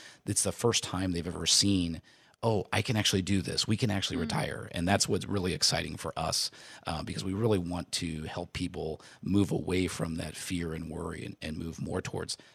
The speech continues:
Speaker 1: confidence and then, you know, that peace of mind once they have decided to retire.
Speaker 2: Right, right.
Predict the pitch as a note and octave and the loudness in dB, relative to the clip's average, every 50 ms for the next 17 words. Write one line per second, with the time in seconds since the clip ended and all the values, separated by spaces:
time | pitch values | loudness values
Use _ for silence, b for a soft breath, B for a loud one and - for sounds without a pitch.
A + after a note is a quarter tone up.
0 | B _ - - - G#2+ A2+ - - D#2+ F2 D#2+ D#2 - - - - D#2+ D#2 D2+ | B _ -4 2 6 6 6 6 4 -2 -4 -2 -2 -4 -4 -4 -4 -6 -6 -6
1 | - - - - - F2 D#2+ D2 - - - - - F#2+ F2+ - - - E2+ E2 | -8 -10 -12 -8 -6 -4 -4 -2 -4 -4 -4 -4 0 2 2 2 2 0 -2 -4
2 | E2+ D#2+ D2+ - - C#3+ - - - - - - - - - - - - - - | -4 -6 -6 -6 -8 -8 -8 -8 -8 -6 -6 -6 -6 -6 -6 -8 -6 -6 -6 -6
3 | - - - A#2 - - - - - - - - G#2+ - _ _ _ - A3 A3+ | -8 -10 -14 -14 -14 -14 -14 -14 -14 -16 -18 -20 -20 -20 _ _ _ -16 -12 -10
4 | G#3 G#3+ G#3 G3+ G3 _ F#3 F#3 A3 A3 A#3 A#3 A3+ A3 - | -8 -8 -10 -10 -14 _ -20 -14 -10 -8 -6 -6 -6 -8 -10